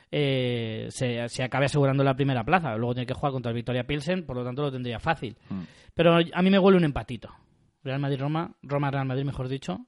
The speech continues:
Speaker 1: me huele a un
Speaker 2: Hmm.
Speaker 1: em-, a un empatito.
Speaker 2: Hombre, plaza, plaza difícil, el
Speaker 1: Sí.
Speaker 2: estadio de la Roma, el, la Roma, a pesar del partido del Bernabéu,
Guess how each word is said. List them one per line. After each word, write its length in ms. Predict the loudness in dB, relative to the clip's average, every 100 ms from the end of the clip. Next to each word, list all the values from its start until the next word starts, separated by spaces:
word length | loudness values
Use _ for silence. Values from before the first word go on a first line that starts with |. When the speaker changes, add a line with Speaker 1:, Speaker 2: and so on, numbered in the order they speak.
| _
Speaker 1:
me 100 | -8
huele 180 | -2 0
a 20 |
un 40 | 0
Speaker 2:
Hmm. 40 |
Speaker 1:
em-, 120 | -2 -4
a 80 |
un 140 | -4 -4
empatito. 1160 | -6 -6 -6 -2 0 0 0 -4 -6 -10 -14 _ _ _
Speaker 2:
Hombre, 380 | 0 0 0 -4 -10 -18 _ _
plaza, 1000 | -2 0 0 0 0 -2 -2 -4 -6 -8
plaza 240 | -8 -6 -6
difícil, 600 | 0 0 0 -2 -2 -4
el 140 | -4
Speaker 1:
Sí. 80 | -2
Speaker 2:
estadio 260 | -2 0 0
de 60 | -2
la 120 | -2
Roma, 480 | 0 2 2 0 -2
el, 380 | -4 -8 -10
la 100 | -8
Roma, 500 | -6 -4 -4 -4 -4 -8 _ -8
a 180 | -4 -2
pesar 340 | 0 2 2
del 160 | 2 0
partido 1160 | -2 -4 -2 0 2 2 2 2 0 -2 -8 -10
del 220 | -4 -2
Bernabéu, 580 | -4 -6 -2 2 2